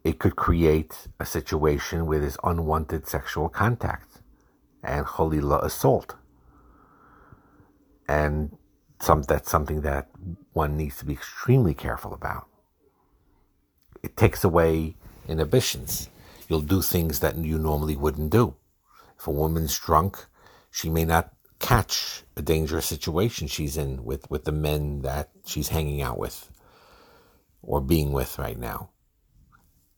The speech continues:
And even if you're not drinking, um, in front of someone from the opposite gender, the etzim drinking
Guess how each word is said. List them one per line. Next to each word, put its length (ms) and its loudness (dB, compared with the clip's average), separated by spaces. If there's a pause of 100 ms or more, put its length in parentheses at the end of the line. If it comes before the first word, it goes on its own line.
(120)
And 140 0
even 300 4
if 200 0
you're 120 4
not 240 2
drinking, 580 -4 (1160)
um, 580 0 (100)
in 120 -4
front 360 2
of 400 0 (1040)
someone 280 4
from 140 0
the 60 2
opposite 440 -2
gender, 540 2 (600)
the 80 -6
etzim 340 -2
drinking 680 -2